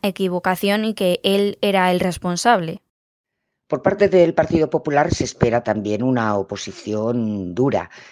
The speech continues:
Speaker 2: Eh, en el rifirrafe, en el cara a cara que mantuvieron Sánchez y Feijóo en la primera jornada del debate de investidura,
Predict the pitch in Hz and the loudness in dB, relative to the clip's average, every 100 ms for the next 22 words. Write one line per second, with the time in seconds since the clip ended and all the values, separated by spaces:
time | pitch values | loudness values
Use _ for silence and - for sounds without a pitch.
0 | - - 107 101 98 98 98 98 123 117 | -20 -6 -4 -2 -2 -4 -6 -8 -4 -2
1 | 110 110 101 110 117 123 104 151 156 123 | -2 -6 -8 -6 -4 -4 0 0 0 -4
2 | 113 - 135 110 113 143 120 113 110 104 | -4 -2 -2 -2 0 0 0 -2 -6 -6
3 | 101 95 98 107 117 113 107 - - - | -6 -8 -8 -4 -2 -2 -6 -8 -20 -20
4 | - 113 117 - 107 98 110 - 98 - | -2 -2 -2 -4 -4 -4 -8 -4 -6 -2
5 | - 151 131 107 104 98 90 90 - 95 | 4 6 6 4 -2 -6 -6 -6 -6 -2
6 | 104 107 104 101 - 117 92 120 117 107 | 0 0 0 -2 -4 -6 -2 0 0 0
7 | 101 95 101 101 107 98 98 95 - 104 | -2 -4 -4 -4 -4 -8 -8 -8 -8 0
8 | 131 123 117 | 2 2 0